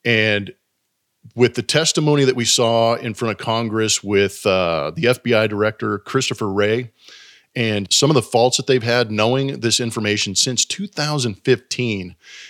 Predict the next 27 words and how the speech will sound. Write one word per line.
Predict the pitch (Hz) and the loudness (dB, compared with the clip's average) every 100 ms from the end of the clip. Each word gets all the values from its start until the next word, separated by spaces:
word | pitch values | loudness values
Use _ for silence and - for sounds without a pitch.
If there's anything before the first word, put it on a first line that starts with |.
| _ | _
and | 120 113 | -4 0
they | |
wait | 113 127 160 | 2 2 2
until | 127 113 123 | 0 0 -2
two | - 147 | -2 -6
thousand | 139 131 117 107 101 | -2 -2 -2 -4 -6
twenty-one | 120 117 101 104 110 104 98 - | -6 -4 -4 -4 -2 -2 -4 -8
and | 101 - | -10 -6
twenty | 120 120 110 | -2 0 0
to | 95 104 | -4 -10
find | - 110 113 107 | -4 -2 0 0
out | 104 95 | 0 -2
that | - | -8
this | 107 - | -4 -4
guy | 110 104 | -2 0
is | 101 | -2
gonna | - 101 | -4 -6
get | 104 | -2
a | 98 | -4
hundred | - 123 113 | -4 -6 -4
years | 107 107 92 | -4 -6 -6
in | |
prison, | 85 107 101 92 | -6 -2 -2 -4
pissed | - - 139 - | -10 -4 -4 -4
me | 107 | -4
off. | 101 85 - - - - - - _ _ _ _ _ | -2 -4 -6 -14 -20 -18 -18 -20 _ _ _ _ _
And | 165 139 123 113 | -2 2 2 0